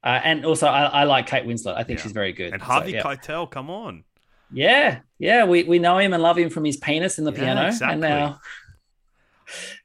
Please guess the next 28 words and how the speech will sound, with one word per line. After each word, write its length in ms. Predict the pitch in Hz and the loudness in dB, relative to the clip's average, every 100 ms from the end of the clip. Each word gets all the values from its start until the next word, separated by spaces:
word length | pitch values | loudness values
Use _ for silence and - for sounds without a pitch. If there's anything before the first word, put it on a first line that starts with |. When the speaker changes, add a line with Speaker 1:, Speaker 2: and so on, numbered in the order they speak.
| _ | _
Speaker 1:
and, 180 | 208 226 | 4 6
and 160 | 214 220 | 6 6
the 60 | |
other 160 | 226 277 | 8 8
one 140 | 247 | 6
that 160 | 220 180 | 4 4
didn't 220 | 202 233 | 2 4
make 160 | 170 185 | 2 0
the 60 | |
list, 460 | 151 147 185 - - | 0 0 -2 -6 -4
but 120 | - 175 | 0 4
then 320 | 196 185 - _ _ _ | 4 2 -4 _ _ _
was, 580 | - 147 170 233 214 151 - _ | -10 2 6 6 4 -2 -18 _
ended 220 | 190 208 | 0 4
up 120 | 190 | 4
being, 380 | 165 160 143 - - - - _ _ _ - | 2 0 0 -6 -14 -20 -20 _ _ _ 0
'cause 120 | 220 | 4
I 80 | 226 | 6
looked 220 | 302 - | 4 2
up 220 | - - - | 0 -2 -2
the 80 | |
years 160 | 190 185 | 2 4
of 60 | 180 | 6
ninety-nine, 680 | 170 160 151 147 135 127 127 | 4 4 4 4 4 2 -2
Speaker 2:
Mm. 40 | - | -4
Speaker 1:
and 220 | 165 160 170 | 0 2 2
then 360 | 175 170 - - _ _ | 0 0 -6 -16 _ _
obviously 680 | 214 254 240 208 180 151 - | 2 4 2 2 2 2 -6